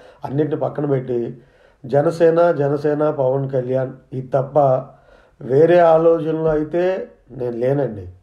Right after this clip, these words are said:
ఏం చేశానో తెలియదు, అంటే నా వల్ల పార్టీకి ప్లస్ అయిందా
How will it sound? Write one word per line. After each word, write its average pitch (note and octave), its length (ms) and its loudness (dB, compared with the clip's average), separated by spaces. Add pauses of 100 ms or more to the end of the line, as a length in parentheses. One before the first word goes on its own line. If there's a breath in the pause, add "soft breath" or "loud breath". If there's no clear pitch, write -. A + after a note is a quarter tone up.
(560 loud breath)
ఏం G3+ 140 2
చేశానో G3+ 420 2
తెలియదు, E3+ 440 0 (200)
అంటే B2 140 -6
నా C3+ 140 0
వల్ల C3+ 160 2
పార్టీకి E3+ 460 0
ప్లస్ C#3+ 340 -2
అయిందా D#3+ 500 0